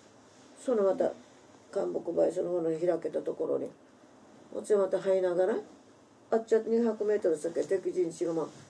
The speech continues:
四方八方に大砲、迫撃砲向けて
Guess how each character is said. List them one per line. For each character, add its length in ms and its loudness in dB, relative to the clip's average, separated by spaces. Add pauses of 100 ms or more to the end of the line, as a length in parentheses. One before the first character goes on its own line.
四 160 2
方 300 8
八 100 4
方 160 -4
に 120 0 (400)
大 180 0
砲、 300 2 (440)
迫 220 -6
撃 220 -2
砲 120 2
向 120 -4
け 140 0
て 200 -2